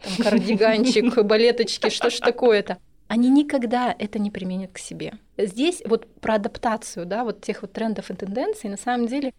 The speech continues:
здесь даже больше вопрос, наверное, к стилистам, нежели к аналитикам, потому что аналитики — это не стилисты, они не работают, да, там не подбирают образы в гардероб, но тем не менее. Я за то, чтобы отталкиваться от системы ценностей. Вот если в системе ценностей человека лежат нулевые,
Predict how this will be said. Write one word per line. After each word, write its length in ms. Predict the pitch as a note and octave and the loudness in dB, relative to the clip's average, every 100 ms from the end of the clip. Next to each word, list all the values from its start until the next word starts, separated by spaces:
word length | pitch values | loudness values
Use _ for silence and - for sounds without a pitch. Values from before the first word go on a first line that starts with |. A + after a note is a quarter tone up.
| - | -6
здесь 120 | A#3 | 0
даже 200 | A#3+ A#3 | 2 2
больше 260 | A#3 A#3+ | 0 0
вопрос, 240 | G#3+ A3 - | -2 -2 -2
наверное, 180 | G#3 G#3+ | -2 -4
к 60 | |
стилистам, 560 | - C4 D4 D4 F3+ F#3 | -4 0 0 0 -4 -4
нежели 260 | G3+ F#3+ | -6 -6
к 100 | F#3 | -8
аналитикам, 540 | G3 G#3 G4 - - F#3 | -6 0 0 -2 -10 -12
потому 220 | - F#3 | -10 -12
что 160 | - G3 | -8 -6
аналитики — 420 | G#3 A#3 - F#3+ | -6 -8 -8 -10
это 120 | F#3 | -8
не 80 | F#3 | -10
стилисты, 440 | - G#3 A3 - F3+ | -10 -6 -6 -6 -10
они 100 | F3+ | -8
не 120 | F#3+ | -8
работают, 460 | F#3 G#3 G#3 E3+ | -4 -2 -2 -6
да, 140 | E3+ G#3 | -6 -8
там 200 | G#3 F3+ | -8 -8
не 260 | F3+ G3 F#3+ | -6 -6 -8
подбирают 500 | F3 F#3 F#3 F3+ F#3 | -8 -6 -4 -6 -6
образы 300 | F3+ F3 F3+ | -10 -10 -12
в 40 | |
гардероб, 400 | F#3 F#3 G3 D#4 _ _ | -12 -6 -6 -6 _ _
но 120 | G#3 | -10
тем 180 | G3 A3 | -6 -4
не 100 | A3 | -2
менее. 380 | A3+ G3+ F#3 G3+ _ _ | -2 -4 -8 -12 _ _
Я 400 | G#3+ G3 C4 D#4+ A#3+ | -4 0 2 0 0
за 160 | A#3 | -2
то, 160 | G#3+ A3+ | 2 0
чтобы 280 | - F#3+ F#3+ | 0 -10 -8
отталкиваться 680 | G3 - D4 - - - | -6 0 0 0 -4 -4
от 60 | F#3+ | -10
системы 400 | - - A3 C4+ | -10 -4 0 -2
ценностей. 720 | C4+ F#3+ F3+ F3+ - - A#3 _ _ | -4 -8 -8 -12 -16 -16 -18 _ _
Вот 220 | G3 G#3 | -8 -6
если 400 | G#3+ A3 - G3+ - | -2 -2 0 -4 -4
в 40 | |
системе 360 | - A3 A#3+ A3+ | -10 -6 -2 -2
ценностей 380 | - A3+ - - | -4 -6 -6 -12
человека 500 | - G3 G3+ F#3 F#3 | -6 -4 -2 -4 -6
лежат 320 | F3+ G3+ G3+ | -4 -2 0
нулевые, 640 | F#3 F#3 G3+ F4+ G4+ F#3+ | -2 -6 -2 2 2 0